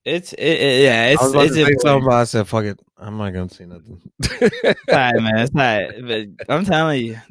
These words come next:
Speaker 1: that
Speaker 2: can't,
Speaker 1: shit
Speaker 2: I
Speaker 1: is
Speaker 2: can't do it anymore. <laughs>
Speaker 1: Yeah, it's, it's crazy, but yeah, to get insurance, y'all. Get insurance.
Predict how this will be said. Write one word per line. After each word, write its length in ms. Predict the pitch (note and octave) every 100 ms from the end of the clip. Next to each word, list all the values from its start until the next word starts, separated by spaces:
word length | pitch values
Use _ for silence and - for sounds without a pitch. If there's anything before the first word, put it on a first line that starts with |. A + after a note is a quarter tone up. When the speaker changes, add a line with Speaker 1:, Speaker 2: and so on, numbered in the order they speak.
| -
Speaker 1:
that 220 | B2+ D3+
Speaker 2:
can't, 100 | E3
Speaker 1:
shit 180 | E3+ E3
Speaker 2:
I 20 |
Speaker 1:
is 260 | D3 B2 A#2
Speaker 2:
can't 120 | G2+
do 120 | F#2+
it 120 | G2 F#2+
anymore. 420 | F#2 F#2 F2+ F2 _ _ _ _ _ -
<laughs> 260 | A#2+ -
Speaker 1:
Yeah, 320 | B2 A2+ G#2 G2+ -
it's, 180 | C#3 E3
it's 240 | D3 E3
crazy, 520 | - D#3 D3+ A#2+ A2+ G#2+ _ -
but 420 | A2 A2+ G2+ - _ _ _ _ - - -
yeah, 240 | D3+ D#3+ C3+
to 140 | C#3+
get 160 | D3+ F#3
insurance, 560 | F#3 C#3 C3+ A#2+ A2+
y'all. 360 | A#2 A2+ A2 A2 - -
Get 140 | - C3
insurance. 760 | B2 - A2 G#2+ - - -